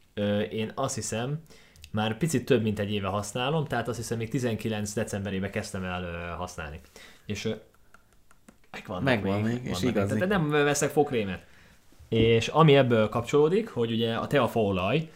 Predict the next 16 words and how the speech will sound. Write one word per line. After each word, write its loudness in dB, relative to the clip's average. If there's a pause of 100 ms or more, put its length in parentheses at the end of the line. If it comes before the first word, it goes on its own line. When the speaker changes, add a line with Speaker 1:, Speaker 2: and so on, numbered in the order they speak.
(120)
Speaker 1:
azt -2
ugye 2
nem 0
csak -2
a 0
fogmosáshoz -4
használom, -2 (560)
ö, 4
hanem 2 (380)
itt -8
van -4
ez -2
a -2
nagyon -2
szuper, -2
ö, -4